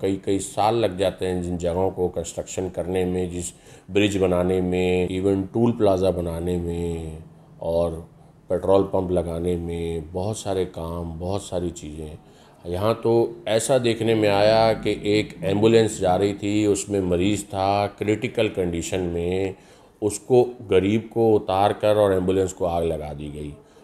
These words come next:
लोगों की गाड़ियों को आग लगा दी गई, लोगों की गाड़ियों के शीशे तोड़ दिए गए।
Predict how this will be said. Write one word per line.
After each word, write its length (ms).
लोगों 340
की 120
गाड़ियों 400
को 140
आग 200
लगा 300
दी 140
गई, 360
लोगों 320
की 120
गाड़ियों 360
के 140
शीशे 400
तोड़ 300
दिए 300
गए। 420